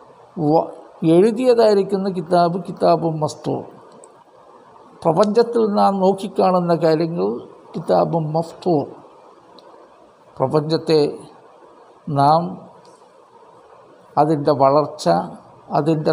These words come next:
തളർച്ച, അതിൻ്റെ വികാസം, അത് നാം നോക്കി വായിക്കുകയാണ് ചെയ്യുന്നത്. ഇതുപോലെ തന്നെയാണ് നമ്മളെക്കാൾ പ്രഗത്ഭരും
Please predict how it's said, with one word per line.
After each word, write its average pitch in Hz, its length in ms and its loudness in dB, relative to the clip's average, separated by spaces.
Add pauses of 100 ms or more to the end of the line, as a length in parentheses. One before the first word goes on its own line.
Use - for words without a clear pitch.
(120)
തളർച്ച, 151 440 0 (520)
അതിൻ്റെ 160 360 -2 (100)
വികാസം, 175 460 2 (1400)
അത് 156 100 0 (140)
നാം 170 140 2 (140)
നോക്കി 170 360 -2
വായിക്കുകയാണ് 135 720 -2
ചെയ്യുന്നത്. - 460 -20 (1400)
ഇതുപോലെ 240 400 2 (100)
തന്നെയാണ് 190 560 0 (1040)
നമ്മളെക്കാൾ 202 680 2 (140)
പ്രഗത്ഭരും 202 600 2